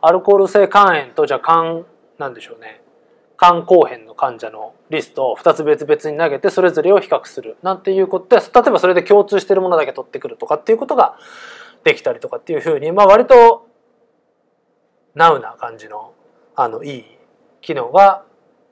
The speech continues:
備わってると。まあ、そんなふうに考えてください。まあ、ただ、なんか新しいところにちょっとあり、ある、よくある、なんかバグがちょっといろいろあって、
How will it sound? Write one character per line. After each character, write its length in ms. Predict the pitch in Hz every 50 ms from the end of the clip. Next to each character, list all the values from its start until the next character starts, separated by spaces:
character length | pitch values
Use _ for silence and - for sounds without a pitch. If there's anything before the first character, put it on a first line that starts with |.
| _
備 240 | - - 123 - 110
わ 60 | 104
っ 60 | - _
て 100 | - -
る 60 | -
と。 100 | - - _ _ _ _ _ _
ま 80 | - 180
あ、 40 | -
そ 80 | 185
ん 20 | 185
な 80 | 170
ふ 60 | 147
う 40 | 160
に 60 | 147
考 180 | - 127 120 110
え 60 | - -
て 140 | _ _
く 80 | _ _
だ 160 | _ _ -
さ 180 | - - - -
い。 80 | - _ _ _ _ _ _ _ _ _ _ _ _ _ _ _ _ _ -
ま 60 | 220 208
あ、 20 |
た 120 | - 294
だ、 220 | 247 247 233 226 220
な 120 | 247 269
ん 40 | 262
か 80 | - 175 170 -
新 140 | 233 233
し 120 | 226 - 269 254 247 240 233 214 175 156
い 40 |
と 140 | - - 160
こ 80 | 160 165
ろ 120 | 165 165
に 140 | 160 156 139
ち 60 | -
ょ 20 | 160
っ 20 |
と 100 | 151 151
あ 80 | 139 143
り、 160 | 147 170 170 _
あ 140 | - 160 165
る、 300 | 156 139 127 117 - _ _ _ _ _ _ _ -
よ 160 | 190 190 180
く 160 | - 160 143
あ 60 | 135
る、 160 | 117 113 123 139
な 80 | 147
ん 20 | 139
か 80 | 143
バ 180 | 135 143 147 156
グ 120 | 170 180
が 100 | 190 190
ち 80 | 180 196
ょ 20 |
っ 80 | 175 -
と 100 | - 139
い 60 | 135
ろ 100 | 135 139
い 20 | 135
ろ 80 | 131
あ 60 | 127
っ 80 | 127 -
て、 340 | _ - 123 117 113 -